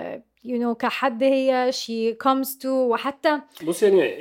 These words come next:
Speaker 2: in a way, I think إن أنت، يعني، you do، يعني، a very similar role to what you did before، بس without the labels and the pressure.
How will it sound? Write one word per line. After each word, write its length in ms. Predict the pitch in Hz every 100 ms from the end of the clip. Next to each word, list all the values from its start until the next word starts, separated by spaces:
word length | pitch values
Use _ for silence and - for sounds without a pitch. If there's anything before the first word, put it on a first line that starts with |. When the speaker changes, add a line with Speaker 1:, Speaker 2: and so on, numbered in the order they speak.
| 151
Speaker 2:
in 20 |
a 160 | 147 147
way, 400 | 185 185 127 131
I 60 |
think 200 | 156 156
إن 160 | 160 143
أنت، 140 | 160 156 - _ -
يعني، 440 | 117 117 113 - 120
you 180 | 117
do، 400 | 135 143 135 - - _ _ _ _ _ _ -
يعني، 260 | 131 120 -
a 40 | 120
very 240 | 135 135 - _ _ _ _ _ _ _ _ _ -
similar 520 | - 147 147 135 117 120
role 200 | 127 131 127
to 80 | 127
what 120 | 127
you 60 | 120
did 280 | 131 120
before، 340 | 117 127 131 143
بس 300 | 117 110 -
without 580 | - 120 120 127 135 127
the 80 | 120
labels 420 | 127 131 135 123
and 140 | 113
the 40 | 110 -
pressure. 280 | 131 -